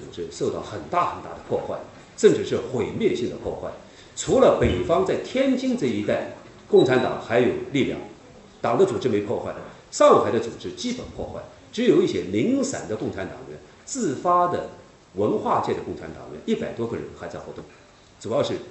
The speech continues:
文化界的，其他的基本上都给国民党全部破坏掉。所以中国共产党怎么对中国的中心地区产生影响力呢？红军现在在西部非常西，啊，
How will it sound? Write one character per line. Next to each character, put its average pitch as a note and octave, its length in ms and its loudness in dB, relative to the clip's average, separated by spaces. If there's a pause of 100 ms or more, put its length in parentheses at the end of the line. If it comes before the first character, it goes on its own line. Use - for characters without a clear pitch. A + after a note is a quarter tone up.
(140)
文 F#2 180 -6
化 - 320 -6
界 F2+ 80 -6
的， - 60 -12 (480)
其 D#3+ 180 -2
他 F3 160 0
的 - 140 0
基 A3+ 240 -6
本 - 180 -8
上 - 220 -12 (200)
都 B2 100 0
给 - 120 -6
国 F#2+ 160 -6
民 F#2+ 100 -6
党 - 120 -14 (120)
全 - 100 -8
部 - 100 -8
破 E2+ 140 -8
坏 D#2+ 60 -12 (120)
掉。 - 80 -16 (580)
所 G#3+ 140 8
以 - 180 0 (1300)
中 C#4+ 160 -2
国 D4 80 0
共 A#3 120 0
产 E3+ 160 0
党 G#2+ 160 -2
怎 - 140 -4
么 G3+ 80 4
对 A3 360 0 (100)
中 B3 280 0
国 G#3+ 140 -2
的 G#3 120 -4
中 B3+ 300 -2
心 A3+ 300 0
地 C3 120 -10
区 - 280 -10 (460)
产 G2 280 -4
生 A#2+ 240 4
影 A3+ 140 0
响 - 240 -2
力 A#3+ 160 4
呢？ E3 100 2 (800)
红 C4 240 8
军 C#4+ 220 8
现 B3+ 160 6
在 G3 80 8
在 G3+ 100 6
西 B3 280 2
部 B3 160 0 (180)
非 E4 180 4
常 E3+ 220 4
西， A#3 260 -2 (420)
啊， C3 280 4